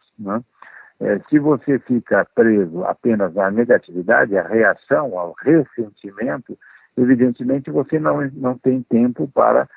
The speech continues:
é, progredir, para abrir espaços, é, mentais e espaços físicos.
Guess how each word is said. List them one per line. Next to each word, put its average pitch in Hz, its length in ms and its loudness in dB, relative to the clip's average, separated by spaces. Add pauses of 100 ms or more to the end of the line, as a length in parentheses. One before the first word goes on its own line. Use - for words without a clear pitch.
(240)
é, 107 160 0
progredir, 120 720 0
para 113 300 2
abrir 110 360 -2
espaços, 110 760 -2
é, 113 120 -6
mentais 110 640 -2
e 120 160 -4
espaços 101 580 -4 (100)
físicos. 85 640 -8